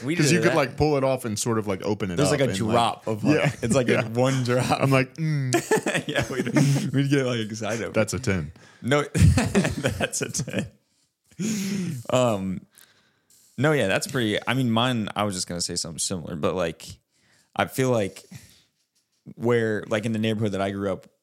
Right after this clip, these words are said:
Speaker 1: there was three community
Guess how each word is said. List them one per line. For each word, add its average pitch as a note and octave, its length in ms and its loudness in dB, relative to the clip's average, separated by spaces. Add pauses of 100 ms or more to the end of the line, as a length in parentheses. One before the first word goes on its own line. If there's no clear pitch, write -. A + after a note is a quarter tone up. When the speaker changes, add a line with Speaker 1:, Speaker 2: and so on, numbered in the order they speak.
Speaker 1:
there G2+ 200 -4
was F2+ 400 -4 (320)
three G2+ 800 -4 (160)
community F#2+ 840 -6